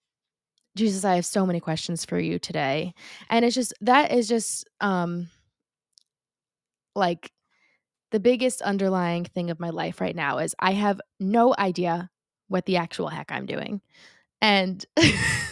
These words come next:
it's funny because seemingly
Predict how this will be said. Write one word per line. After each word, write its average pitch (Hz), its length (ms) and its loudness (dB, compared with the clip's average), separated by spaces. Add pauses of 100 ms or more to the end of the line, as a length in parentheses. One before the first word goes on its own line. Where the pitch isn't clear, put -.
(880)
it's - 220 0
funny 269 340 2
because 214 420 0
seemingly 220 1000 4